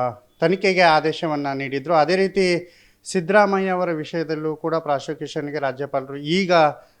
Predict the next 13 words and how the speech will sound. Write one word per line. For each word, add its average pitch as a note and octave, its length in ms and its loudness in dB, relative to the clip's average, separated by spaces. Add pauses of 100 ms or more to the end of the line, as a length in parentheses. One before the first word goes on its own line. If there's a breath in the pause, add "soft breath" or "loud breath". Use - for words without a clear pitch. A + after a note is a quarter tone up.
(100)
ಅನುಮತಿಯನ್ನ E3+ 600 4
ನೀಡಿರ್ತಕ್ಕಂಥದ್ದು. D3+ 760 -2
ಆಗ F#3+ 200 4
ಯಡಿಯೂರಪ್ಪನವರು F3+ 720 0
ನೈತಿಕ E3+ 400 -2
ಹೊಣೆಯನ್ನ E3 480 0 (500 soft breath)
ಹೊತ್ತು D#3+ 240 0
ರಾಜೀನಾಮೆಯನ್ನ E3 800 2
ಕೊಟ್ಟಿದ್ರು. D#3 520 -4
ಈಗ F#3 220 -2
ಸಿದ್ದರಾಮಯ್ಯ F3+ 640 0
ಅವರು F3 280 0
ಕೂಡ G3 200 0